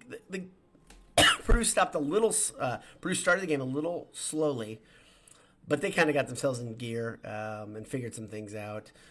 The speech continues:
Newman didn't play like a, I think a lot of us wanted to see that follow-up. Um, he had, his first two or three threes were, like, in and out. He was oh for four from three, oh for six from the field. They weren't bad-looking shots. They were within the offense. They weren't stupid.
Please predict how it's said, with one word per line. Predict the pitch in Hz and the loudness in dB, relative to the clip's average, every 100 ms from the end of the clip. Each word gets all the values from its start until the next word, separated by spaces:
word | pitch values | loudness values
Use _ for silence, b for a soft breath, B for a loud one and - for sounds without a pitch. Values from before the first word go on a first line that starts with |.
| B | B
Newman | 139 160 160 | 4 6 6
didn't | 143 135 123 | 4 2 -2
play | 131 135 131 | -2 -2 -2
like | 120 107 | -4 -6
a, | 113 - | -8 -8
I | 110 | -8
think | 113 | -8
a | |
lot | 107 113 110 | -6 -6 -6
of | 107 | -8
us | 107 104 | -8 -10
wanted | 110 107 | -10 -8
to | |
see | 107 113 | -8 -8
that | 104 - | -10 -14
follow-up. | - 101 104 113 107 - B B B - | -10 -8 -6 -6 -8 -10 B B B -10
Um, | 85 92 95 107 | -8 -8 -10 -4
he | 151 | 0
had, | 156 | 0
his | 147 139 | -2 -4
first | 123 - | -6 -4
two | - 185 | -4 -4
or | |
three | 151 151 156 | -4 -4 -4
threes | 147 - 135 139 165 180 - B B | -4 -6 -4 -2 -2 -6 -16 B B
were, | 131 | -4
like, | 131 117 - | 0 -2 0
in | 170 170 | 0 0
and | 120 | -2
out. | 110 113 | -4 -6
He | - 135 | -6 -6
was | 113 | -4
oh | 170 185 | -4 -4
for | 165 | -4
four | 143 - 143 | -8 -2 -4
from | 131 113 | -4 -10
three, | - 131 - | -8 -8 -4
oh | 135 | -4
for | 131 | -4
six | - 127 | -6 -8
from | - 110 | -10 -12
the | |
field. | 107 - 143 127 127 B B B - | -8 -2 0 0 -4 B B B 0
They | 147 | 4
weren't | 208 165 | 4 6
bad-looking | 180 175 156 | 6 6 0
shots. | 147 156 143 139 | 0 2 2 2
They | 123 | -4
were | 120 131 | -2 -2
within | 123 - 175 | -2 -2 0
the | 160 | 2
offense. | 131 127 123 120 110 | 2 2 0 -6 -8
They | 113 | -6
weren't | 131 147 | -6 -4
stupid. | - - 127 120 117 | -6 -6 -8 -6 -10